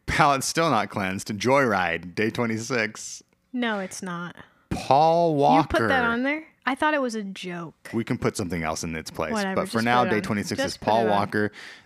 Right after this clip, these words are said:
Speaker 1: the chick that looks like Helen Hunt, that
Speaker 2: Lily
Speaker 1: isn't.
Speaker 2: Sobieski or something.
Speaker 1: From Glass Houses
Speaker 2: Yeah.
Speaker 1: and, uh, Never Been Kissed, et cetera.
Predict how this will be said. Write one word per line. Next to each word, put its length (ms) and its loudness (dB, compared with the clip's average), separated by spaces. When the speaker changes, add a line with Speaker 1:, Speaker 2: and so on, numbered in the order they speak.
Speaker 1:
the 160 -8
chick 280 -6
that 200 -2
looks 260 -4
like 140 0
Helen 300 0
Hunt, 180 -2
that 60 0
Speaker 2:
Lily 200 0
Speaker 1:
isn't. 180 0
Speaker 2:
Sobieski 920 -2
or 80 -4
something. 460 -10
Speaker 1:
From 360 -8
Glass 360 2
Houses 380 0
Speaker 2:
Yeah. 140 -4
Speaker 1:
and, 380 -4
uh, 500 -6
Never 220 -8
Been 160 -8
Kissed, 340 -6
et 120 -10
cetera. 920 -6